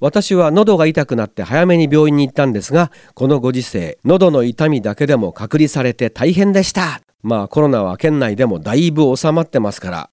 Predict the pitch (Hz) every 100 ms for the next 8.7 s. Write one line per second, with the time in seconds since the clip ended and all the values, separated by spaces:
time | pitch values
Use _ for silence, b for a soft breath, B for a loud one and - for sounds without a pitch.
0 | - 139 - 247 156 123 113 110 127 113
1 | 110 156 131 - 73 - - 185 208 180
2 | 165 156 156 139 131 127 131 - 82 170
3 | 147 _ _ - 156 156 117 135 202 214
4 | 208 - 156 123 110 - 196 170 135 139
5 | 156 147 147 - 98 - 143 - 107 78
6 | 80 - - _ - 127 139 131 113 -
7 | 123 - 165 147 113 143 135 147 151 113
8 | 92 90 82 69 127 190 165